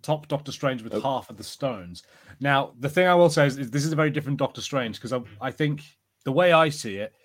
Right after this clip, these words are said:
Speaker 1: is because Doctor, this Doctor Strange also can see the Watcher. He is on a, almost the same level as Thanos. Not Thanos, um,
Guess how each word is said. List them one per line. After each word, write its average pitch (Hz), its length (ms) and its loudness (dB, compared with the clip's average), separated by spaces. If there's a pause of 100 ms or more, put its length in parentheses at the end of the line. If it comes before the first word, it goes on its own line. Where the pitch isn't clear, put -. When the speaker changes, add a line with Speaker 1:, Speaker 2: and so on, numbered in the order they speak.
(300)
Speaker 1:
is 120 180 -6
because 156 340 -2
Doctor, 165 300 4 (140)
this 156 220 2
Doctor 147 240 0
Strange 139 360 0 (100)
also 135 520 0
can 110 200 -10
see 117 240 -6
the 110 80 -6
Watcher. 110 400 -8
He 135 260 -2
is 143 140 0
on 135 160 2
a, 117 140 -2 (920)
almost 147 340 0
the 131 60 -10
same 127 300 -2
level 110 480 -2 (280)
as 120 200 -6
Thanos. 95 640 -6 (400)
Not 117 140 -6
Thanos, 92 380 -6
um, 101 340 -8